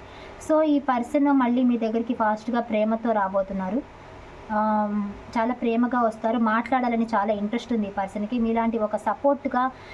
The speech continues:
ఇక్కడ మీరు మీ పర్సన్కి మనీ కూడా ఇచ్చి, ఇచ్చారండి. వాళ్ళ అవసరాల్లో మీరు మనీ ఇస్తూ ఉంటారు వాళ్ళకి.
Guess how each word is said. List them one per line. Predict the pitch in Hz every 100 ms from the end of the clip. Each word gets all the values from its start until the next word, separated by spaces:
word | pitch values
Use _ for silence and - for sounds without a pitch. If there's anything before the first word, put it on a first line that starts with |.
| -
ఇక్కడ | 262 - 262
మీరు | 262 254 254
మీ | 247
పర్సన్కి | 233 226 214 269 269
మనీ | 240 220 233
కూడా | 254 247
ఇచ్చి, | 226 - 226 226
ఇచ్చారండి. | 226 - 226 208 220
వాళ్ళ | 220 208
అవసరాల్లో | 208 214 240 226 233
మీరు | 226 214 202
మనీ | 196 220
ఇస్తూ | 226 - 214
ఉంటారు | 202 202 196
వాళ్ళకి. | 190 190 - 220